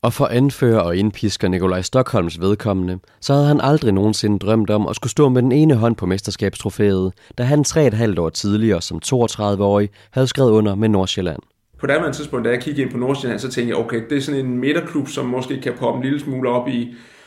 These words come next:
Speaker 2: øh, fjerdeplads til f-, fire til otte eller sådan noget." Vi sad absolut ikke og snakkede hverken om pokal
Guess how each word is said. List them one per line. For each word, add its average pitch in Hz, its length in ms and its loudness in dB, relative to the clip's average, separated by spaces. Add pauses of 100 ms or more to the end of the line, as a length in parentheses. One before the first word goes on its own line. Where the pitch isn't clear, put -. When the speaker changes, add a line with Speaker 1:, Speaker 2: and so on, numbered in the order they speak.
(600)
Speaker 2:
øh, - 260 -20
fjerdeplads 123 720 0
til 113 320 0
f-, - 1200 -16
fire 165 240 0
til 156 220 2
otte 127 280 4
eller 98 140 -2
sådan - 140 -6
noget." 60 120 -8 (100)
Vi 113 100 -6
sad 113 280 -2
absolut 113 400 -6
ikke 110 140 -4
og 117 40 -8
snakkede 110 340 -6
hverken 120 220 -4
om 117 180 -6
pokal 120 380 -8